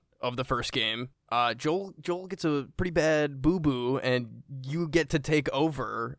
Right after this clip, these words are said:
Ellie as the playable character for a good portion of the game. And that is, there's a lot of interesting feelings between those characters up till that point between each other, but, like,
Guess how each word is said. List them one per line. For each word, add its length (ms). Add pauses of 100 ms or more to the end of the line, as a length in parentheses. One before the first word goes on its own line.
Ellie 400
as 160
the 80
playable 340
character 680
for 300
a 80
good 400
portion 340
of 100
the 60
game. 460 (280)
And 340
that 200
is, 320 (260)
there's 240
a 40
lot 340
of 300 (240)
interesting 640
feelings 580
between 320
those 240
characters 560
up 160
till 160
that 180
point 280
between 260
each 160
other, 220
but, 240
like, 180